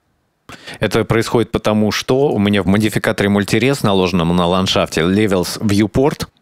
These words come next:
вот здесь, они меньше, чем Level Sculpt Render, поэтому мы их видим не так, как они выглядят уже непосредственно во время скульпта. Так, давайте-ка еще избу отключу, еще чуть-чуть Object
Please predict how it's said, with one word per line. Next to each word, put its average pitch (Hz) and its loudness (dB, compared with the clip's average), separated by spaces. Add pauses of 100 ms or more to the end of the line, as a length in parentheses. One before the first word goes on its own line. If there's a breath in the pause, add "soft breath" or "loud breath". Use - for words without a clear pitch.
(120)
вот 90 0
здесь, 90 0 (240 loud breath)
они 107 2
меньше, 113 2
чем 95 0
Level 95 2
Sculpt - -2
Render, 113 0
поэтому 117 0
мы 104 2
их - -8
видим 98 0 (240)
не 104 2
так, 113 -2
как 92 -4
они 90 0
выглядят 90 0
уже 82 0 (340 loud breath)
непосредственно 90 -2 (220)
во 101 2
время 98 0
скульпта. - -2 (120)
Так, - -2
давайте-ка 107 0
еще 95 0
избу 101 0
отключу, 110 0
еще 110 0
чуть-чуть - -2
Object 90 -4